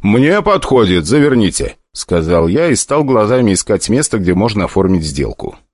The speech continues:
Конечно, надо было ещё глянуть внутреннее убранство, но почему-то я был уверен, что там всё в порядке. Это было как с домом. Взгляд упал, и я понял, что это то, что надо. «В смысле?» —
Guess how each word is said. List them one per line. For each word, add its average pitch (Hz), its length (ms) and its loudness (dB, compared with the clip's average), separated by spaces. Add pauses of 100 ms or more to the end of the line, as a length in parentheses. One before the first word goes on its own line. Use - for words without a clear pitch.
(300)
Конечно, 120 480 -2
надо 120 240 0
было 117 220 2
ещё 117 300 2
глянуть 113 460 0
внутреннее 110 480 0
убранство, 110 600 -2
но 92 200 -4
почему-то 95 520 -2
я 90 100 2
был 85 180 2
уверен, 95 340 2
что - 200 -8
там 90 200 -2
всё 78 160 -4
в - 80 -8
порядке. - 680 -6 (160)
Это - 260 -4
было 78 340 0
как 80 420 -4
с 67 220 -10
домом. 71 480 -4 (300)
Взгляд 80 520 -2
упал, 139 480 0 (280)
и 135 100 -2
я 220 180 2
понял, 202 500 0
что - 240 0
это 95 280 0
то, 131 220 -2
что - 240 -4
надо. 71 520 -2 (1000)
«В 78 160 -8
смысле?» — 117 920 -2